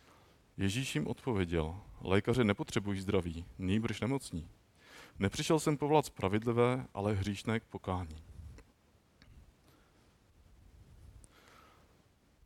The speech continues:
A tady ten příběh je také, eh, eh, v Matoušově a Markově evangeliu, ale jen Lukáš na začátku zmiňuje,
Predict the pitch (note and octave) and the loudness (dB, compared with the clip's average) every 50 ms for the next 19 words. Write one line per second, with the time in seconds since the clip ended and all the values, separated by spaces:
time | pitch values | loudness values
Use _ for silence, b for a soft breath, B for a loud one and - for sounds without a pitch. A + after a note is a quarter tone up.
0 | _ _ _ _ _ _ _ - G2+ F#2+ F2+ F2+ F#2+ - G2 G2 - C3 B2+ B2 | _ _ _ _ _ _ _ -2 0 0 0 0 2 4 4 4 4 2 0 0
1 | - C3+ B2 A#2+ B2+ A#2+ - C3 - B2 - - C3+ B2+ B2+ C3+ C#3 C3+ - - | 0 -2 -2 -2 -2 -2 -2 0 0 -2 -2 0 2 4 4 4 2 0 -6 -10
2 | - - - - A2 G#2+ G#2+ A2+ A2+ A2+ - _ b b b b b b b b | -14 -12 -2 2 4 6 6 6 4 0 -8 _ b b b b b b b b
3 | b b _ - - - - G2+ G2 F#2+ G2 F#2+ F2+ F#2+ G2+ G2+ G#2 - B2 A#2 | b b _ -20 -18 -8 -2 0 2 2 2 0 0 2 2 2 2 2 -2 -4
4 | G#2+ - A#2+ A#2 B2 - A#2 A2 G#2+ - B2 B2 C3+ F2 G#2+ G#2+ G#2+ G#2+ G#2 G#2 | -2 0 2 4 4 6 4 4 2 2 2 2 2 4 4 4 4 4 2 0
5 | F#2+ F#2 F2 F2 A2 B2+ C3 - - - - _ _ b b b b b b - | 0 0 0 -2 -4 -6 -8 -16 -20 -20 -20 _ _ b b b b b b -4
6 | - G2 G2+ G#2+ G#2+ A2 A2 - - _ - G2+ G#2 A#2 A#2 A2+ - C3 B2 - | 0 4 4 6 6 6 4 2 -4 _ -2 0 2 2 2 4 4 4 4 4
7 | C3+ A#2+ A#2+ A#2+ - C3 B2 - - C#3+ B2+ A#2 A#2 A2+ A#2 B2 B2 B2+ B2+ C3 | 2 0 0 2 2 2 2 2 0 -6 -2 2 2 4 4 4 4 4 4 2
8 | C3 | 0